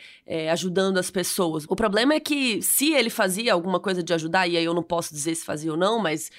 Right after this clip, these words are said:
ele tava ali fazendo as coisas, só que aí ele também estava abusando das pessoas, entende? Mas eu quero reforçar e deixar muito, muito claro que, enfim, o problema não é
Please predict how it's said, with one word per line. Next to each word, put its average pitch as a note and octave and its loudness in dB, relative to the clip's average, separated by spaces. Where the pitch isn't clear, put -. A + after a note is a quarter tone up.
ele D#3 -2
tava E3+ 0
ali F3+ -2
fazendo D#3 -4
as D3 -8
coisas, B3 0
só A3+ 0
que B3 0
aí A#3 4
ele B3 -2
também C4+ 2
estava C4+ 2
abusando G3 -2
das F3 -6
pessoas, - -8
entende? E3 0
Mas F#3 0
eu - -2
quero G3+ -2
reforçar G#3+ 0
e F#3+ -4
deixar G#3+ 0
muito, B3 -2
muito C4+ 2
claro G3+ 2
que, A3+ -2
enfim, G#3+ 0
o E3 0
problema G3+ 0
não A#3 2
é G#3+ 2